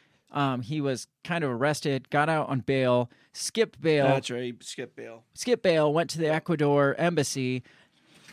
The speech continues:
Speaker 1: London police or the U K police, whatever, decided, you know, he skipped bail. We're not gonna let him leave this country
Speaker 2: Right.
Speaker 1: free.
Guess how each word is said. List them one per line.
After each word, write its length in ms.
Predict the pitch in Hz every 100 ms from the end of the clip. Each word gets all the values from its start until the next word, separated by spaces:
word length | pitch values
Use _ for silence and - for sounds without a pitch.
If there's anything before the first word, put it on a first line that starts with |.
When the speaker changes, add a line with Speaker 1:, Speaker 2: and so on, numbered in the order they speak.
| 131
Speaker 1:
London 440 | 175 202 196 170
police 520 | - 165 175 175 -
or 220 | 147 143
the 160 | 135 135
U 180 | 135 165
K 260 | - 170 156
police, 360 | - 156 139
whatever, 460 | 147 139 135 139 135 _ _ _ _ _ _ _ _ _ _ _ _
decided, 640 | - 151 170 147 139 135 123
you 80 | 156
know, 300 | 160 151 143
he 100 | 131
skipped 280 | - 160 -
bail. 440 | 160 165 151 143
We're 100 | 139
not 180 | 147 151
gonna 160 | 135 135
let 140 | 135
him 100 | 127
leave 160 | 131 131
this 120 | 117
country 360 | - 127 120 113
Speaker 2:
Right. 100 | -
Speaker 1:
free. 280 | 143 113